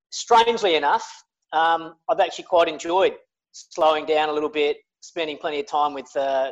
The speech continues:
the family and, and just doing simple things, you know, like playing, playing games with the, with the family and, and the kids and, and, and, yeah,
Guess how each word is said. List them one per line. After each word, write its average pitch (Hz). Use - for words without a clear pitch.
the -
family 147
and, 143
and 147
just 151
doing 165
simple 170
things, 143
you 139
know, 147
like 143
playing, 147
playing 151
games 156
with 143
the, 143
with 143
the 135
family 151
and, 131
and 131
the 127
kids 165
and, 143
and, 277
and, 135
yeah, 160